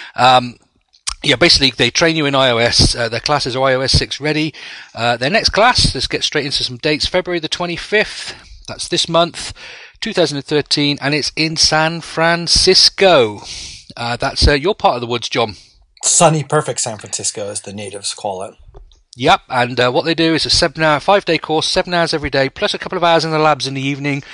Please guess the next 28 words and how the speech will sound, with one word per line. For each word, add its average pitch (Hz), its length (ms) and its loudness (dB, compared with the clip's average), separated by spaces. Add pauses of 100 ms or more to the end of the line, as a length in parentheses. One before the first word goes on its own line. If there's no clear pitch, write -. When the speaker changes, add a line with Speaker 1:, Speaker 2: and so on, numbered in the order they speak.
(320)
Speaker 1:
where 123 100 -4
you 127 120 -2
can 120 120 -10
sort 131 160 -4
of 117 120 -10
catch - 260 0
up 127 100 0
with 127 120 -8
the 127 80 -10
work, 131 400 0
finish 135 320 -6
the 139 80 0
exercises, 127 600 -2
speak 123 220 -8
to - 100 -6
the, 127 160 -6 (360)
the 127 80 -8
trainer 135 440 0
if 120 160 -6
you've, 117 200 -10
you 127 80 -6
know, 110 60 -8
got 113 200 -8
some 131 160 -8
issues 131 300 -6
from 127 140 -10
the 123 100 -8
day. 127 300 0